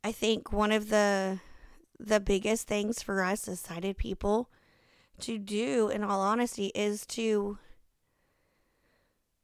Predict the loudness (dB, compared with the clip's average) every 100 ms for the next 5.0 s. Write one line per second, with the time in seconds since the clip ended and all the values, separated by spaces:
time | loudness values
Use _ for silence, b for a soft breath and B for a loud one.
0 | _ -6 0 0 0 -2 B B B B
1 | _ _ _ 0 4 4 4 2 2 -2
2 | -8 _ _ _ _ _ 4 6 6 4
3 | 0 B B B B B B -20 _ _
4 | _ -6 0 2 2 2 -2 -4 -8 -18